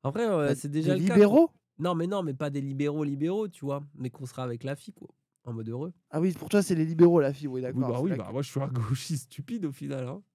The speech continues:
Speaker 1: Moi, je suis en mode un peu mou, la fille, des fois, hein.
Speaker 2: Ça veut aller à Dubaï. Mais non, mais on veut pas aller à Dubaï. Oh là là.
Speaker 1: Oh, putain.
Speaker 2: Mais, mais, mais genre, vous avez, vous... c'est là que vous, vous comprenez pas, des fois.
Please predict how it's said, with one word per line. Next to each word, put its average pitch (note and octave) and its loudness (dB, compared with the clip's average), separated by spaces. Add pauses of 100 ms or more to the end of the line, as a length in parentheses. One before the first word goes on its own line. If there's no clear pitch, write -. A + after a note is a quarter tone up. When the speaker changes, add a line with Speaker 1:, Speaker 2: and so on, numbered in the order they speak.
(120)
Speaker 1:
Moi, - -16
je C3 -10
suis - -8
en A#2+ -4
mode B2 -4
un B2 -6
peu D3 -4
mou, G#3 -2
la E3 0
fille, D3+ -12
des C#3 -4
fois, B2+ -8
hein. B2+ -14 (1200)
Speaker 2:
Ça - -10
veut C#3+ -4
aller F3 2
à F3+ 4
Dubaï. D3+ -2 (380)
Mais C#3 -6
non, C3+ -4
mais A#2 -16
on C3+ -14
veut C3+ -4
pas C#3+ -2
aller D3 0
à D3 0
Dubaï. E3+ -2
Oh B2+ -4
là A#2+ -2
là. G2 -14
Speaker 1:
Oh, D3+ -6 (120)
putain. A#2 -12 (280)
Speaker 2:
Mais, D3 -8
mais, C#3+ -4
mais C#3 -4
genre, B2+ -6
vous C3+ -8
avez, C#3+ 0
vous... C3+ -8
c'est - -6
là C4+ 2
que - -10
vous, G3+ -6
vous F3+ -6
comprenez A#2 -12
pas, A2+ -14
des A2+ -20
fois. - -20